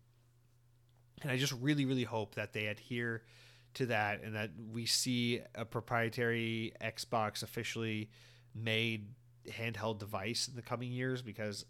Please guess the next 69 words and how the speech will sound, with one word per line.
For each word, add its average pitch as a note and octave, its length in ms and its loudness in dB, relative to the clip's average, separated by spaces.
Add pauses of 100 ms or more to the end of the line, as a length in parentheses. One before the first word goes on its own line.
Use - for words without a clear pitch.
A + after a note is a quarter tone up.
(100)
I A2 60 0
would A#2+ 240 -2
eat D3+ 300 -2
that A#2 180 0
shit - 380 2
up, G#2+ 340 0 (340)
is A2 80 -6
all G#2+ 120 0
I G#2 60 0
gotta G2 140 -2
say F#2+ 220 -6
to F#2+ 80 -10
that. F#2 160 -14 (100)
So, G2+ 360 -6 (300)
update D#3+ 280 8
looks D#3+ 160 2
good. G3 400 8 (680)
Xbox, C#3 420 2
let's A#2 120 -8
get C3 120 0
a A2 60 2
handheld B2+ 440 2
in A#2+ 80 -4
the A#2+ 60 -4
works, A#2+ 340 0
please, B2 280 -4
for A2+ 60 -6
the G#2+ 80 -6
love G2+ 140 -4
of F#2+ 60 -14
Christ. D3+ 500 2 (180)
And A2 120 -10
that's D3+ 180 -4
gonna F#3 140 2
do E3+ 120 6
it D#3+ 60 -2
for D3+ 100 2
all D#3 120 10
of D#3+ 60 8
our D3 100 6
news D#3+ 240 4
this A#2+ 200 0
week, A2 180 -4
you G#2+ 60 -8
guys. D#3 440 4
Let's C3 200 -4
wrap D3+ 240 2
up E3+ 160 4
with D3 100 2
a C#3+ 40 0
couple F#3+ 360 6
of D#3 160 2 (300)
important B3 360 8
enough F#3 120 6
news F3+ 160 4
stories, F3 260 6
stories F3+ 200 4
important D#3 260 4
enough C#3+ 80 2
to D3 60 -4
make C#3 100 2
the A#2+ 60 -4
podcast, C3 500 2
but G#3 260 -4
not B3+ 160 0
important D#3 300 2
enough A#2+ 100 -2
to C3 60 -6
warrant B2 280 -2